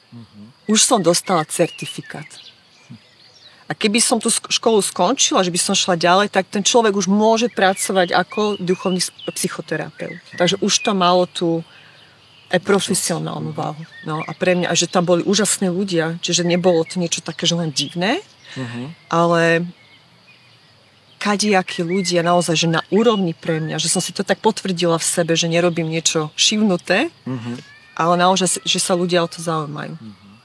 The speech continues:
Speaker 2: A začala sa taká časť života, ja to volám, že zbieranie certifikátov. A, a nie, že by som ako dávala váhu tomu certifikátu, ale ja som zbožňovala chodiť na tie kurzy.
Speaker 1: Mhm.
Speaker 2: No a vtedy som sa rozhodla, že všetok svoj čas, všetky peniaze, ktoré som zarobila,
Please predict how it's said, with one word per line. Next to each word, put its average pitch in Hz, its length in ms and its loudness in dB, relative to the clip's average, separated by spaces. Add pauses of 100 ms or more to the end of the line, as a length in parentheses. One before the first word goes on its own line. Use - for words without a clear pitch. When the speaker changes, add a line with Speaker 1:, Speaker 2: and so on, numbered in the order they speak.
(120)
Speaker 2:
A - 80 -4
začala 247 320 2
sa 170 160 -2
taká - 320 -6
časť 165 400 0
života, 165 480 -2 (460)
ja 165 80 -4
to - 160 -2
volám, 165 160 2
že 170 140 4 (260)
zbieranie 185 640 0
certifikátov. 156 960 -6 (800)
A, - 160 -2
a - 240 -6
nie, 208 240 6
že 196 80 0
by 180 80 0
som 190 240 2
ako 185 320 0 (160)
dávala 180 320 4
váhu 180 240 2
tomu 175 240 -4
certifikátu, 185 800 -2
ale 160 160 2
ja 165 40 -2
som 170 120 -4
zbožňovala 165 480 -2
chodiť 165 260 -8
na 156 140 -6
tie - 80 -16
kurzy. 156 400 -6 (240)
Speaker 1:
Mhm. 101 480 -12 (800)
Speaker 2:
No 165 80 -4
a 156 80 -8
vtedy 160 160 -4
som 170 160 -4
sa 165 160 0
rozhodla, 175 340 2
že 165 140 0
všetok 240 400 4
svoj 175 240 2
čas, 160 400 0
všetky - 340 0
peniaze, 165 400 0
ktoré 170 300 -2
som - 160 -4
zarobila, 156 720 -2